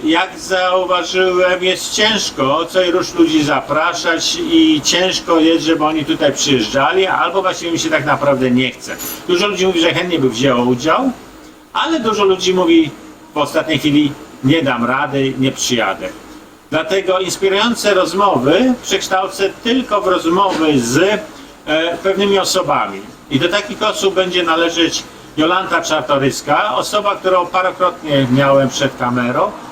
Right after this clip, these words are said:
i która bardzo dysponuje wielką wiedzą, a przechodząc od tego, że wydała takie książki jak,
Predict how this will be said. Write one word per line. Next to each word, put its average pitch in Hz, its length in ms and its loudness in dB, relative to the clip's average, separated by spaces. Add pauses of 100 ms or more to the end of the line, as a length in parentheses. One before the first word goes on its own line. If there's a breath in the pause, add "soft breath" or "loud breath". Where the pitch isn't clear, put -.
(140)
i 170 80 2
która 196 540 2 (800)
bardzo 190 840 -2 (840)
dysponuje 180 580 0
wielką 190 540 -2
wiedzą, 165 800 0
a 202 80 0
przechodząc 196 400 -4
od 190 120 0
tego, 190 380 0
że 180 280 -4
wydała 170 680 0 (180)
takie 160 240 -4
książki 151 460 0
jak, 127 200 2